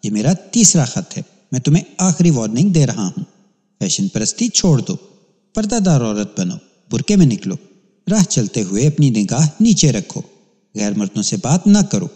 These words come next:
रेडियो मत सुनो। इतवार के रोज से तुमने फिर टेनिस खेलना शुरू कर दिया है। तुम जानबूझकर मुसीबत को दावत दे रही हो। याद रखो, मैं तुम्हें बहुत सख्त सजा दूंगा। फकत तुम्हारा खैर ख्वाह बेबे।"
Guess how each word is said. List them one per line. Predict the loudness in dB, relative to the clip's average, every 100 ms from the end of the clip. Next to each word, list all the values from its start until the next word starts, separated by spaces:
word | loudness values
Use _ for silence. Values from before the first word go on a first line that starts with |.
| _ _ _ -2
रेडियो | 2 4 4
मत | 2 -2
सुनो। | -4 -4 -6 _ _ _ _ -6
इतवार | -4 -2 -2 0
के | 2
रोज | 2 2
से | 2
तुमने | 2 0 0 0
फिर | -2 -6
टेनिस | -2 2 2
खेलना | 2 2 2
शुरू | 2 0
कर | 0 0
दिया | 0 0
है। | 0 -4 -6 -18 _ _ _ -4
तुम | 0 2 2 4
जानबूझकर | 2 4 6 4 2 0
मुसीबत | 2 0 -2 -4
को | -4
दावत | -4 -4 -4
दे | -4
रही | -4 -4 -6
हो। | -8 _ _ _ _ -4
याद | 0 2 2 0
रखो, | -2 -6 -16 _ _ -8
मैं | -4
तुम्हें | 0 2
बहुत | 2 0 2
सख्त | 2 2 0
सजा | 0 0 -2
दूंगा। | -4 -4 -6 -12 _ _ _ _ -8
फकत | -4 0 -2 0
तुम्हारा | 2 2 0
खैर | -4 -4 -4
ख्वाह | -4 -4 -6 -10 -2
बेबे।" | 4 4 4 -4